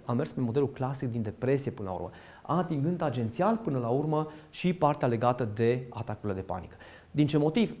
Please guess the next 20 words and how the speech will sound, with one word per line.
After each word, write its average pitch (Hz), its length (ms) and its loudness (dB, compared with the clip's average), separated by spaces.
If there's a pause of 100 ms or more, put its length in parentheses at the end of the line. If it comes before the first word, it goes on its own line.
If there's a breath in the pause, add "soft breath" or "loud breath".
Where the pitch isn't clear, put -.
(100)
L-am 147 160 6
enunțat 139 300 2
anterior, 143 540 4 (420 loud breath)
nu 156 180 6
o 120 40 4
persoană. 101 380 -4
Am 139 160 4
avut 147 340 2
probabil 127 380 0
zeci 117 180 2
de 123 80 -2
pacienți 127 340 0
cu 147 60 -2
tulburări 117 300 4
borderline 113 300 -2
de 107 60 -2
personalitate 139 680 2 (260 loud breath)
și, - 500 2
uh, 127 80 6
uh, 123 680 6